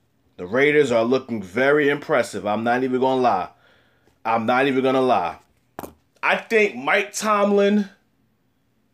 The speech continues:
the Browns coach, forgive me for not knowing his name, John Gruden.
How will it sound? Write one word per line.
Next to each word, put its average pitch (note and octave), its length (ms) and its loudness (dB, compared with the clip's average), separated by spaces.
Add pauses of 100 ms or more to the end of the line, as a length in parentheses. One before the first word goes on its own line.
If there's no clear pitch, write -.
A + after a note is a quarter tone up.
(1800)
the B2+ 80 -4
Browns F#3 540 2
coach, F#3 440 0
forgive E3 400 -4
me F3+ 80 -10
for F3 180 -4
not E3+ 300 -2
knowing D#3+ 260 2
his D3 140 -2
name, D3+ 520 0 (3500)
John D3+ 480 2
Gruden. D#3+ 680 0